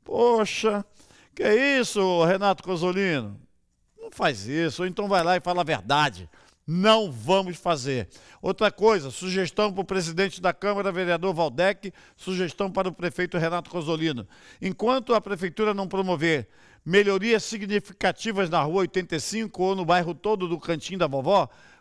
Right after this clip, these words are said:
parem de mandar o carnê do I P T U. Isso é uma tremenda de uma maldade, de uma sacanagem.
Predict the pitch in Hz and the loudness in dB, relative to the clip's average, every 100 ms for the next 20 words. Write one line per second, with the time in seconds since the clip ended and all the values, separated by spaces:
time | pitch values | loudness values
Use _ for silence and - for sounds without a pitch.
0 | _ - 240 247 220 220 220 185 139 196 | _ 2 4 4 0 -2 0 0 4 2
1 | 202 196 160 185 196 180 - 190 180 156 | 2 0 0 0 0 0 0 0 0 -2
2 | 220 - 226 220 226 196 165 233 214 233 | -2 -2 0 -2 -2 -2 -2 -4 -2 0
3 | 220 214 202 127 147 202 160 175 190 - | 2 2 2 2 2 2 0 -6 -4 0
4 | 254 247 220 160 143 190 151 | 0 0 0 0 0 0 -4